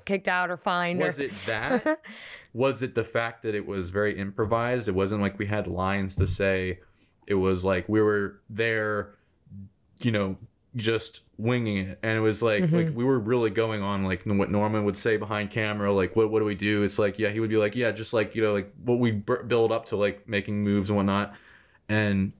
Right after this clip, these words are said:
Speaker 2: it, it was just, yeah. And, and then when I cut it together, I was like, I didn't think it would gonna, it was gonna pan out. When I was editing, I was like, "This is not gonna work." Like,
Speaker 1: Mm-hmm.
Speaker 2: like, I didn't think we had it.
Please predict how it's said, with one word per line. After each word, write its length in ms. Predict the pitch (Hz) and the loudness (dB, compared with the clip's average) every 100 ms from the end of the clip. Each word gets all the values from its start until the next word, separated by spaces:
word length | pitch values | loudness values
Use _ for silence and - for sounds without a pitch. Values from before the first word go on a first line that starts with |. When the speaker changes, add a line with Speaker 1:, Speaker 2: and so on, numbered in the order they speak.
| _ | _
Speaker 2:
it, 180 | 110 - | -4 0
it 60 | 117 | 2
was 240 | 117 110 | 2 0
just, 480 | - 113 107 - - _ _ _ _ _ - | -2 -2 -2 -8 -18 _ _ _ _ _ -4
yeah. 200 | 143 143 131 | -2 0 -2
And, 140 | 147 | -4
and 180 | 151 151 | -2 -2
then 320 | 160 180 175 - | -2 -2 -6 -10
when 180 | 135 143 | -4 -2
I 60 | 127 | -2
cut 260 | - 147 | -2 -2
it 80 | 131 | -2
together, 480 | 131 113 123 113 110 | -4 -2 0 0 0
I 160 | 107 113 | -2 -2
was 260 | 113 104 107 | -2 -2 2
like, 420 | 107 101 95 - _ _ | 2 2 -2 -12 _ _
I 100 | 120 | -4
didn't 260 | 147 135 107 | -2 -4 -6
think 240 | 117 107 | -6 -4
it 40 | 101 | 0
would 180 | 92 - | 0 0
gonna, 180 | 90 90 | -2 -4
it 60 | - | -6
was 100 | 95 | -6
gonna 120 | 87 | -6
pan 220 | - 80 62 | -8 -8 -8
out. 240 | - - _ | -12 -16 _
When 140 | - 110 | -6 -2
I 60 | |
was 140 | 113 107 - | -2 -4 0
editing, 380 | 110 104 95 90 | 2 2 0 2
I 80 | |
was 180 | 98 92 | 2 2
like, 240 | 95 92 - | 2 0 -2
"This 160 | 98 | -2
is 120 | 110 | 0
not 200 | 95 85 - | 0 -2 -4
gonna 140 | 50 | -4
work." 320 | - - - _ - | -4 -4 -10 _ -4
Like, 160 | 202 165 | 0 2
Speaker 1:
Mm-hmm. 100 | 180 | 2
Speaker 2:
like, 180 | - - | 0 -2
I 100 | 107 | -4
didn't 220 | 117 104 | -6 -6
think 360 | 107 98 92 95 | -4 -4 -2 -2
we 80 | 98 | -2
had 240 | 92 - | -2 -4
it. 180 | - | -6